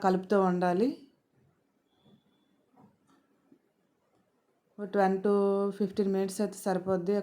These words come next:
కొంచెం అలా కలుపుతూ ఉండాలి. నెక్స్ట్ మనం చల్లారిన తర్వాత స్టవ్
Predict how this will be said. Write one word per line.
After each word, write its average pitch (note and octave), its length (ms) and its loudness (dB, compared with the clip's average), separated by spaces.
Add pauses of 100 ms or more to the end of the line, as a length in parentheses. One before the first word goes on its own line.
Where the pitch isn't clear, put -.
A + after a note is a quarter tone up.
కొంచెం F#3 380 -2
అలా F3+ 240 -2
కలుపుతూ F3 420 -2
ఉండాలి. E3+ 340 -2 (3000)
నెక్స్ట్ G3 300 -4
మనం G#3+ 260 2
చల్లారిన G3 380 4
తర్వాత G#3 160 -2
స్టవ్ F#3 200 0